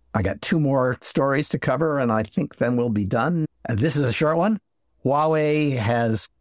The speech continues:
officially and completely stopped all lobbying operations in Washington, D C, which tells us that their effort to fight the ban on Huawei in the United States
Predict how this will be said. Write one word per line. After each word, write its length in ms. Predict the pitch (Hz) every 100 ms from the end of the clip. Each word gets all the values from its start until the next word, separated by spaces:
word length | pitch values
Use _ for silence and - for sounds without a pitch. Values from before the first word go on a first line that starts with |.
| -
officially 840 | - - 143 - 156 135 135 127
and 200 | 110 104
completely 680 | 120 98 127 127 113 113 107
stopped 760 | - - - - 117 117 - -
all 400 | 113 117 113 107
lobbying 600 | 101 101 101 95 90 92
operations 1000 | 95 92 90 90 87 - 92 87 82 -
in 400 | - 92 87 87
Washington, 540 | 92 - 90 85 80
D 200 | 82 82
C, 460 | - 85 78 82 - _ -
which 260 | 101 85
tells 320 | - 98 92 90
us 220 | 78 -
that 240 | 85 76
their 320 | 92 87 82 85
effort 380 | 95 - 90 -
to 220 | 90 73 _ -
fight 580 | - - 113 101 107 - - _
the 80 | 87
ban 420 | 78 90 92 90
on 360 | 87 82 82 80
Huawei 540 | 87 87 87 87 82 80
in 120 | 85
the 80 | 85
United 340 | 80 82 82
States 580 | - 127 107 95 -